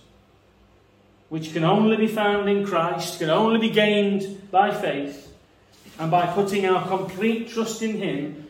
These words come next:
for our salvation. And the power of the Holy Spirit indwelling us to live the Christian life. That's essential. You know, there are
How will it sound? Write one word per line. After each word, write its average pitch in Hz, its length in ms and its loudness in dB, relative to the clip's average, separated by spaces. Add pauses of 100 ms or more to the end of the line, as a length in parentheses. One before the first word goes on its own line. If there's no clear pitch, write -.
(120)
for 170 160 0
our 175 160 2
salvation. 175 760 -4 (2500)
And 151 160 -6
the 143 180 -10
power 214 680 0 (400)
of 165 120 -8
the 170 80 -8
Holy 190 400 0
Spirit 180 720 -4
indwelling 151 640 -6
us - 420 -14 (540)
to 139 80 -8
live 139 640 -2 (100)
the - 60 -20
Christian 131 480 -12
life. 131 280 -8
That's - 240 -10
essential. 165 480 -12 (1400)
You 165 120 -6
know, 165 100 -4
there 143 280 -4
are 131 120 -8